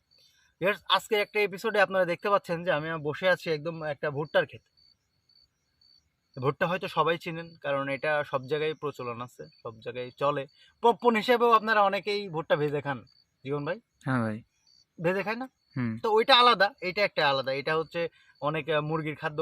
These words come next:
Speaker 1: মাছের খাদ্য হিসেবে ব্যবহার করা হয়। তো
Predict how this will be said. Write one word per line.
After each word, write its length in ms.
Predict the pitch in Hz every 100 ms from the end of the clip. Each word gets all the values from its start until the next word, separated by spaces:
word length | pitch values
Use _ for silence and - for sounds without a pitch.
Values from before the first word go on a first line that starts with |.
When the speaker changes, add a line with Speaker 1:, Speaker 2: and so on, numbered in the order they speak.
| 147
Speaker 1:
মাছের 240 | 135 147 -
খাদ্য 180 | 147 139 131
হিসেবে 220 | 135 127 127
ব্যবহার 220 | 123 131
করা 140 | 117 107
হয়। 100 | 120 - - - - - _ _ _ _ _ - - _ _ _ _ _
তো 80 | 190